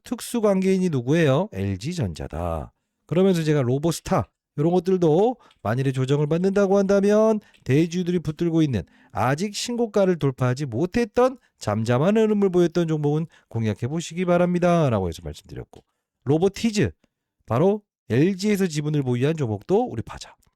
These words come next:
이거잖아요. 그리고 바이오 종목들 말씀드리면서 이 말 했죠? 뭐 했죠?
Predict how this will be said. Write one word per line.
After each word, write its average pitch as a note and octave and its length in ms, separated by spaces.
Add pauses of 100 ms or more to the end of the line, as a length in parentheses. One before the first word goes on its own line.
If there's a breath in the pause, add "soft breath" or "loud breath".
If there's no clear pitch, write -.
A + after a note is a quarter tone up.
(200)
이거잖아요. C3 540 (380)
그리고 B3 220
바이오 A#3 380
종목들 G#3+ 800
말씀드리면서 D3 680
이 C3+ 100
말 D3 160
했죠? B2+ 400
뭐 D3+ 260
했죠? G3+ 320